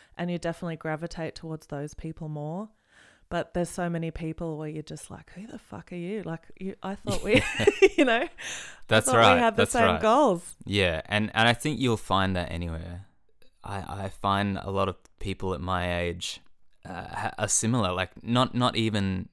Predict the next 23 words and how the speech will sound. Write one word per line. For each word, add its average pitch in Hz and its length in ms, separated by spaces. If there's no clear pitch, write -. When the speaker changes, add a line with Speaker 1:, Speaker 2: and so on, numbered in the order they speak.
Speaker 2:
spiritually, 92 640
just, - 340
just - 220
in 101 180
their 98 160
life. 92 560
They 92 640
will 98 140
tend 98 340
to 95 140
avoid 90 440
things 85 640
where 87 400
people 92 240
have 87 180
different - 260
opinions 87 480
to 90 80
them 85 260
and, 85 140
and, 90 340
Speaker 1:
Yeah. 170 100
Speaker 2:
and 156 280